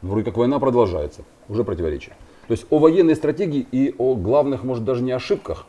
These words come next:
а перспективах того, может ли там что-то измениться. Вот как воевать дальше нам с точки зрения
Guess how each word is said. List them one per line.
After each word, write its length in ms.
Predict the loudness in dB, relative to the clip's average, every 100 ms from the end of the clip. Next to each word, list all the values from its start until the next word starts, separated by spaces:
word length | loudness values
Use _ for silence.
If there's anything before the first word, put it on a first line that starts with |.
| -10
а 100 | -8
перспективах 720 | -4 -6 -4 -6 -4 -2 -2 0
того, 220 | 2 2
может 300 | 2 0 0
ли 40 |
там 100 | -6
что-то 200 | -6 -6
измениться. 340 | -6 -6 -8 -12
Вот 100 | 0
как 260 | 0 0 -14 -20 -6
воевать 440 | 2 4 4 2
дальше 280 | -2 -4 -8
нам 140 | -14 -16 -20 _
с 40 | -4
точки 220 | -2 0
зрения 420 | 2 4 2 -2